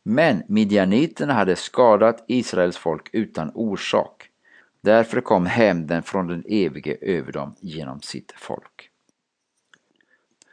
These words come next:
Vi vet inte hur många av Israels söner som hade bedrivit otukt med Moabs och Midjans döttrar.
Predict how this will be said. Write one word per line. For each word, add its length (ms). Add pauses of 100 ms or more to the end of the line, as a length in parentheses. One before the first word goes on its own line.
(220)
Vi 120
vet 320
inte 180
hur 160
många 460
av 220
Israels 560
söner 600
som 160
hade 200
bedrivit 540
otukt 680
med 240
Moabs 640
och 300
Midjans 680
döttrar. 580